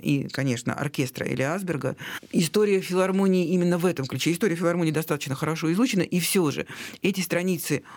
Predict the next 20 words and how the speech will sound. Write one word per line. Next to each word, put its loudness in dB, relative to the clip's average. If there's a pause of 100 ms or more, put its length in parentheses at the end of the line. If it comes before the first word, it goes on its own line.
(180)
которые 2
вот -2
сейчас 0
открываются, 0
и 2
мы 4
видим, 2
как -2
они 2
открываются, 0
это -12
тоже 0
такое 0
неисчерпаемое. 0 (240)
Конечно, 0
хорошо 0
бы 4
показать. 0
И 2
филармония — 2